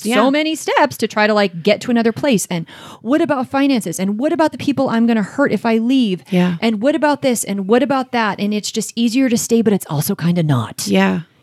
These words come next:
Speaker 2: You
Speaker 1: Well, and I
Speaker 2: know?
Speaker 1: mean, and let's look at the fact, too, that, I mean, I moved to Utah <laughs>
Speaker 2: Oh, right, for the job.
Speaker 1: for the job. <laughs>
Speaker 2: Right.
Speaker 1: Uh, I mean, obviously the mountains and everything else, but the job still is the thing,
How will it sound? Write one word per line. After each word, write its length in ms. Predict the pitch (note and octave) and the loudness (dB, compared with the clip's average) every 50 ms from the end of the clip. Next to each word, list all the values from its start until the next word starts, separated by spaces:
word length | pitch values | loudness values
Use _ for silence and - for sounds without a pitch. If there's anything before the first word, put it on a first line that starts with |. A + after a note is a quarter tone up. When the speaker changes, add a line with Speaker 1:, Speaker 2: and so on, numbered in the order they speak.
| - | -10
Speaker 2:
You 120 | G3+ G3 G#3+ | -4 0 0
Speaker 1:
Well, 80 | G#3+ | 2
and 180 | G#3+ G3 G3 G#3 | 2 2 2 2
I 40 | G#3 | 0
Speaker 2:
know? 40 | |
Speaker 1:
mean, 200 | G#3+ G#3+ A3 G#3+ G#3+ | 0 0 0 0 0
and 240 | G#3+ G#3+ G#3+ G#3+ - | 0 -2 -2 -4 -4
let's 320 | - G3+ A#3 A3+ - - | -2 0 0 0 0 0
look 160 | A#3 A3+ A3+ A#3+ | 0 0 2 0
at 80 | A3 - | -2 -2
the 100 | G#3+ G#3 | -2 -2
fact, 320 | - A3 A3 G#3+ - - | -2 0 0 0 -2 -4
too, 220 | - - B3 B3+ B3 | -2 0 2 2 2
that, 180 | G#3 A3+ A3 G#3 | 2 2 2 2
I 120 | G3+ G3+ G3 | 2 2 2
mean, 280 | G3 G3 G3+ G3+ F#3+ - - - - - - - _ _ - | 2 2 0 0 -2 -4 -10 -20 -20 -20 -20 -20 _ _ -6
I 60 | F#3 | -2
moved 320 | G3+ G#3+ A#3 A#3 G#3 - - | 0 2 2 2 0 -4 -8
to 80 | - G#3+ | -4 0
Utah 460 | G3 A3 C4 - - G3 F3+ E3 D#3+ C#3+ - - E3 - - | 2 2 2 2 2 0 2 2 0 0 2 0 0 0 -2
<laughs> 320 | - - - G3 G3 - - | -8 -6 -2 -2 -2 0 0
Speaker 2:
Oh, 100 | B3+ B3 | -2 0
right, 280 | G#3 C4+ E4 F4 A3+ | 2 2 2 2 0
for 60 | - A#3+ | -2 -4
the 80 | C4 | -2
job. 280 | G#3 D#4+ G4 A4+ - B3 | 0 2 2 2 2 0
Speaker 1:
for 140 | - F3 F3+ | -2 -4 -2
the 80 | G#3 | 0
job. 320 | F#3 G#3+ A3+ B3+ A#3+ D3+ D#3 - - | 0 0 0 0 -2 -4 -4 -4 -4
<laughs> 120 | - - | -4 -2
Speaker 2:
Right. 500 | F3+ G#3+ A#3 F4+ G#4 - - - - - - - - - - - - - - - | 0 2 2 2 2 -2 -4 -6 -16 -18 -18 -20 -20 -20 -20 -20 -20 -20 -14 -6
Speaker 1:
Uh, 320 | - G#3 G3+ G3 F#3+ G3 - | -2 0 0 2 0 0 0
I 40 | A3+ | 0
mean, 180 | A#3 A#3+ A#3 G#3+ | 0 2 2 2
obviously 520 | - G#3+ A3+ G#3 A3+ A3+ - - G#3+ G#3 | 0 0 2 2 0 0 0 -2 -4 -2
the 100 | F#3 G#3 | 0 0
mountains 440 | G#3 G3+ F#3+ F#3 - - G#3+ F#3 F#3+ | 2 2 2 2 2 0 -2 0 0
and 100 | G3+ G3+ | 0 0
everything 380 | G3+ F#3 G3+ G#3+ G3+ A3 G#3 - | 0 2 2 0 0 0 -4 -2
else, 320 | - G#3+ G#3 G3 F#3 - - | 0 2 2 2 0 -2 -4
but 280 | - G3+ F#3+ F#3+ - | 0 -2 -2 0 -2
the 80 | G#3+ F#3+ | -6 -4
job 360 | - G#3+ G3 G3 G3+ F#3+ F3 | 0 2 2 2 2 0 -2
still 480 | - - - G#3+ G3+ F#3+ F3+ F3 F3 D#3+ | -6 -6 -2 0 0 2 2 2 0 0
is 320 | - F3+ E3+ E3 D#3+ D#3 | 0 0 0 0 -2 -6
the 100 | - F3 | -6 -6
thing, 520 | D#3 - G3 F3+ E3 D#3 D3+ D#3 D#3+ E3 | -4 0 2 2 4 4 4 2 2 0